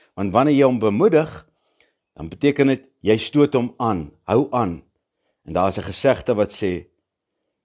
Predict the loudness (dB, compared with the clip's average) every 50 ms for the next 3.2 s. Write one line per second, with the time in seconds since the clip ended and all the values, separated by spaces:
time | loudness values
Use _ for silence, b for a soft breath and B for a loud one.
0 | _ _ -2 0 0 0 2 2 2 2 2 4 2 2 4 4 0 0 2 2
1 | 2 2 2 0 0 -2 -2 -4 -4 -2 -2 -2 -2 -4 -8 -12 -18 _ _ _
2 | _ _ _ -12 -8 -2 0 0 0 0 -2 -4 _ _ 0 0 0 2 0 -2
3 | -4 -6 -10 -18